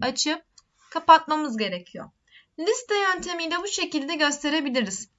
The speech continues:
haftanın P harfiyle başlayan günlerini. Bakın arkadaşlar, burada elemanlarımı virgülle ayırıyorum.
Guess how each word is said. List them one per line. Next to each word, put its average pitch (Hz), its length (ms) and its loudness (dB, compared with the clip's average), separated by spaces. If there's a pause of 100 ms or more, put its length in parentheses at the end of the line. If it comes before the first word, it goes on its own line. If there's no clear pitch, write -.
(140)
haftanın 254 680 -2
P 302 200 8
harfiyle 220 560 4
başlayan 277 500 -2
günlerini. 220 520 -2 (1300)
Bakın 415 240 -4
arkadaşlar, 254 840 6
burada 330 600 6 (1700)
elemanlarımı 370 800 10
virgülle 349 480 2
ayırıyorum. 196 580 0